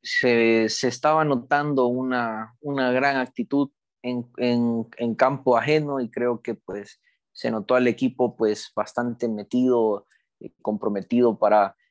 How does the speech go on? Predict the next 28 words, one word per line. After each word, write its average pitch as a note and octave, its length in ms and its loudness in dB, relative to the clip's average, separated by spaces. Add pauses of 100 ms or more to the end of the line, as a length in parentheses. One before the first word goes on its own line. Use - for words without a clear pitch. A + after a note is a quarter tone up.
(120)
hacer G2+ 300 -2
una A2+ 240 -2
buena G#2+ 480 -8
Champions. C3+ 600 -6
Creo A#2+ 240 2
que A#2 100 -8
el G#2 40 -10
Sevilla A#2 440 -4
en A2 120 -10
ese A2 220 -4
grupo, B2 360 0
pues, G2+ 180 -4
era A#2 200 0
nuestro G#2 320 -10
rival G#2+ 300 0
directo A#2 400 0
y, G#2 40 -6
pues, - 240 -16
se F2+ 120 -20
le, F2+ 320 -20 (260)
se - 160 0
le B2 100 2
jugó A2+ 480 4
a, F#2 320 -4 (200)
a G2+ 80 -8
la G2+ 100 -4
altura, F#2+ 460 -6
¿verdad? G2 380 -4